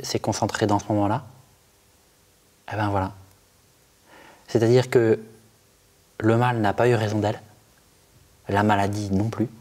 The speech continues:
et que quelque part, elle a contribué à élever, euh, et à donner de la consistance à tout ce qui lui était arrivé de mauvais, à, à quelque chose de tout à fait singulier qui est de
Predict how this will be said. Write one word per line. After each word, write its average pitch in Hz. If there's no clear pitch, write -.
et 98
que 110
quelque 113
part, 113
elle 104
a 104
contribué 113
à 107
élever, 110
euh, 101
et 98
à 95
donner 110
de 110
la 104
consistance 123
à 104
tout -
ce -
qui -
lui 107
était 107
arrivé 104
de 98
mauvais, 101
à, 92
à 101
quelque -
chose 107
de 104
tout -
à 110
fait 117
singulier 110
qui -
est 113
de 101